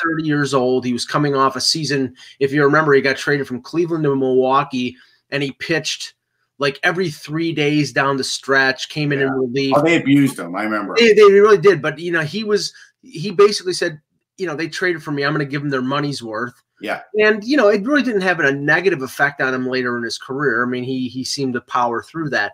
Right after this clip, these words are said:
Speaker 2: No, I think Twinkies did, but yeah.
Speaker 1: <laughs> Yes. Yes, and a few other things as well, but we won't go into. Um, but, but yeah, so, I mean, I think they're willing, and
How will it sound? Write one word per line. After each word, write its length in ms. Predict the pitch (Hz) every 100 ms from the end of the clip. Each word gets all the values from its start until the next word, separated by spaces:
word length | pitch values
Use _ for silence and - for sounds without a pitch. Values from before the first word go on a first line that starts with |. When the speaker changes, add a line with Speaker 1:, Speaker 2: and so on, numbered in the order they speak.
| -
Speaker 2:
No, 260 | 185 160
I 80 | 151
think 260 | 143 147 -
Twinkies 480 | 156 156 131 110 -
did, 280 | 95 92
but 180 | 104 104
yeah. 200 | 120 87 - _ - - _ -
Speaker 1:
<laughs> 600 | 151 _ _ _ - 247
Yes. 420 | 175 151 - - - _ _ 147 - 135
Yes, 280 | 156 139
and 120 | 160 151
a 60 |
few 220 | 151 175
other 160 | 156 143
things 300 | 147 139 123
as 120 | 123
well, 180 | 127 127
but 120 | 131
we 180 | 123 123
won't 320 | 123 123 123
go 220 | 127 120
into. 480 | 156 175 151 123 131 - - - - 156
Um, 360 | 160 165 160
but, 380 | 180 170 165 - _ _ _ - - 165
but 100 | 202
yeah, 240 | 247 262 156
so, 340 | 147 185 185
I 40 | 202
mean, 380 | 202 196 185 151 _ _ -
I 100 | 180
think 240 | 196 214
they're 140 | 196 175
willing, 680 | 151 175 185 196 208 214 202 _ _ _ _ _ 156
and 640 | 160 156 156 151 113